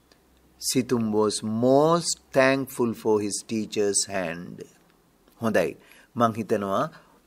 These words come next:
ඔබ නැවත වතාවක් මෙය තේරුම් ගන්න ඇති කියලා. දැන් අපි බලමු ප්‍රශ්නයට උත්තර ලියන්න. Now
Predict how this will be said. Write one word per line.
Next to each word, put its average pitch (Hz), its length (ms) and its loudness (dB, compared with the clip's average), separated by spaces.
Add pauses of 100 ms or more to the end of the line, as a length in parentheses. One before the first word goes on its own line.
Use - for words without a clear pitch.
ඔබ 113 80 0 (140)
නැවත 131 340 2
වතාවක් 98 560 2 (320)
මෙය 110 160 -2 (100)
තේරුම් 98 360 0
ගන්න 92 260 -4
ඇති 87 260 -10
කියලා. - 320 -6 (420)
දැන් 120 320 2
අපි 98 200 -8
බලමු 95 380 0
ප්‍රශ්නයට 90 560 -4
උත්තර 85 260 -8 (100)
ලියන්න. 78 320 -8 (600)
Now 131 200 6